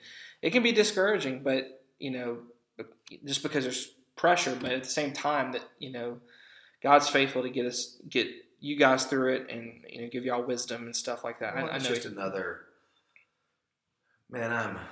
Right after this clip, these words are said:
Speaker 2: I'm sold out to elder leadership. Um, man, guys that serve in a, a,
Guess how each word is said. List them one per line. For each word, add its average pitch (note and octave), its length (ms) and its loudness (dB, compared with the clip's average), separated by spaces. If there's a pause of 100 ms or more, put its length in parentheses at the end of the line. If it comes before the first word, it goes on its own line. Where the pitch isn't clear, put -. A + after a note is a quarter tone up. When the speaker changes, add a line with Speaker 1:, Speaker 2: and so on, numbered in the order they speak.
(100)
Speaker 2:
I'm B2+ 100 -8
sold G#2+ 420 0
out G#2 340 0
to G2 400 -4 (240)
elder G#2 280 -2
leadership. G#2 720 -4 (200)
Um, F2 500 -6 (920)
man, G#2 220 -10
guys F#2+ 320 -2
that G2 140 -10
serve G2 420 -4
in F#2 60 -6
a, F2 260 -10 (140)
a, D#2+ 60 -16